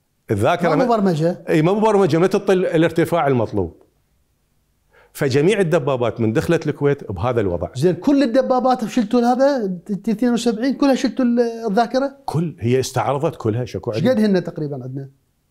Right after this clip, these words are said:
Speaker 1: احنا ما ادري، كانت فرقتين تقريبًا.
Speaker 2: يعني عادة ايش قد دبابة؟
Speaker 1: اي، يعني ال-،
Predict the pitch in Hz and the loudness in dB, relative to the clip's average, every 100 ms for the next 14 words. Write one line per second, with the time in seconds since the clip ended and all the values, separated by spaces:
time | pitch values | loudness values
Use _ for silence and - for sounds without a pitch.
0 | _ _ _ _ - 104 123 110 101 110 | _ _ _ _ -8 -4 -2 0 0 -2
1 | 107 127 117 101 101 - 139 135 139 107 | -2 -2 0 -2 -4 -4 -4 -4 -8 -8
2 | 82 - _ _ _ _ - 143 156 170 | -8 -14 _ _ _ _ -8 -6 -2 2
3 | 202 - 156 147 151 120 117 98 101 95 | 2 2 0 0 -4 -2 0 0 -2 -4
4 | 92 98 98 101 - 95 | -4 -4 -4 -6 -8 -12